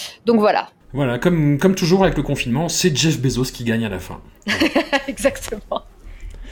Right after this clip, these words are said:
Speaker 2: Alors, le, le sujet du jour, on, on va y arriver, vous allez voir, c'est, il y a un petit lien avec le confinement, parce que c'est le, le dernier film de notre sujet, donc Tiger Shroff, euh,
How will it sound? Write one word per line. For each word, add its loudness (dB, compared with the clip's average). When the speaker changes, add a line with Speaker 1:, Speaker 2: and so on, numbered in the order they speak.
Speaker 2:
Alors, 4
le, 12
le 6
sujet 2
du 4
jour, 4
on, 0
on 2
va 4
y 2
arriver, 0
vous 0
allez 0
voir, 2
c'est, -8
il -4
y 2
a 2
un 2
petit -2
lien 0
avec -6
le 2
confinement, -2
parce -4
que -4
c'est -2
le, 2
le 0
dernier 0
film -2
de -6
notre -6
sujet, -4
donc -8
Tiger -4
Shroff, -4
euh, -2